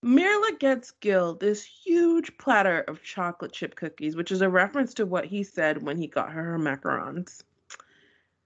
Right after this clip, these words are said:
And he comes in and he's happy. And there's one that's huge, it's like the size of her face. And he said, "This is like flowers." And then he says, "Cookies," and I didn't know what it was, but it was champagne or whatever, "is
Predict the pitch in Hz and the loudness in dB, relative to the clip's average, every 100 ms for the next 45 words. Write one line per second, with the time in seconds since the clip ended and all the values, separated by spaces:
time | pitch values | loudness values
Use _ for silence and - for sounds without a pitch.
0 | _ - 226 247 247 262 262 220 233 226 | _ 4 6 6 6 6 6 4 2 2
1 | 214 180 170 - 220 214 208 202 196 185 | 2 -2 -6 -4 0 0 -2 -8 -6 -6
2 | 185 185 - _ _ _ _ _ - 214 | -6 -10 -16 _ _ _ _ _ 2 6
3 | 214 202 208 202 214 208 180 - - 269 | 6 6 4 2 2 0 -4 -10 0 4
4 | 311 247 208 190 165 180 - 185 175 185 | 4 2 0 0 -2 -2 0 2 2 -2
5 | 180 170 _ 220 220 214 226 220 - 214 | -4 -8 _ -2 0 0 -2 -8 -8 0
6 | 226 269 262 214 302 381 262 233 196 - | 4 4 4 0 0 0 4 2 0 -4
7 | 185 240 180 139 160 - - _ - 226 | -2 0 -2 -4 -8 -16 -20 _ 0 2
8 | 240 277 302 247 208 - 320 - 320 320 | 6 4 4 0 -4 -4 -6 -2 0 2
9 | 302 269 - 202 185 262 247 214 190 147 | 2 0 -2 -2 0 2 2 2 2 2
10 | 156 156 - 175 170 170 151 175 175 165 | 0 -2 -4 -6 -4 -2 -4 -2 -4 -2
11 | 165 156 165 160 156 160 - 165 | -4 -2 2 4 4 4 0 -2